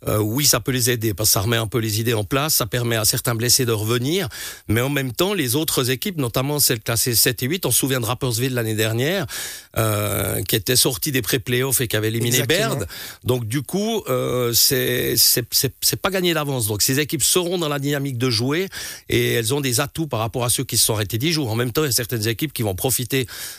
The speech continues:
Speaker 1: de se remettre les idées en place et surtout de, de faire revenir des blessés, euh, dans, dans l'alignement.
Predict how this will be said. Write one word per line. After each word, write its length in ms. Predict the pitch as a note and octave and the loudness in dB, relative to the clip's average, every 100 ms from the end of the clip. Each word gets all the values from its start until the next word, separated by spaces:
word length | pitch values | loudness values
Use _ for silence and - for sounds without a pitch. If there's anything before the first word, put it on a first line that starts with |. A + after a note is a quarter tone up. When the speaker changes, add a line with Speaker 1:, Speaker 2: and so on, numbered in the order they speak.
| - | -2
Speaker 1:
de 80 | A2 | 2
se 140 | C3 | 2
remettre 280 | G#2+ C3+ C3 | 2 -2 -2
les 140 | A#2+ | -2
idées 140 | A#2 A#2 | 0 0
en 120 | G#2 | -2
place 280 | A2 C#3+ - | -2 0 0
et 40 | |
surtout 380 | - C3+ - C#3 | 0 -2 -2 -2
de, 220 | A2 F#2+ | 0 0
de 120 | F#2+ | 0
faire 200 | G#2 A2+ | 0 2
revenir 280 | G#2 A2 A#2 | 0 0 -2
des 120 | G#2+ | -2
blessés, 480 | F2+ G2 - A#2 A#2 | 0 2 2 2 0
euh, 160 | G2 D#2+ - - - - F#2+ F2+ | 0 -4 -8 -18 -20 -20 -12 -2
dans, 460 | G2 F#2 F2+ F2 | 0 0 0 -2
dans 140 | E2+ F#2+ | -2 0
l'alignement. 520 | G2 F#2+ G2+ F#2+ | 0 2 0 -2